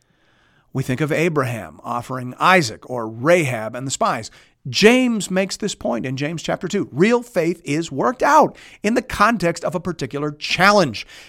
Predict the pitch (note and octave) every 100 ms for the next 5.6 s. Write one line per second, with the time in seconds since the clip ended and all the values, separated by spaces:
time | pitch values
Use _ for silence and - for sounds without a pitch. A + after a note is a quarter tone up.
0 | _ E3+ F3+ G#3 B3 B3 - B3 A#3 -
1 | A3 F3+ D#3+ - _ _ - F#3 D#3 B3
2 | C4+ F3 E3 - - - A#3 - - G#3+
3 | G#3+ F#3+ D#3+ A3+ A3+ - - G#3+ B3 F3+
4 | - - F3 F3+ D#3 - A3+ A3+ G3 -
5 | C3+ D#3+ A#3+ C4+ D3 D3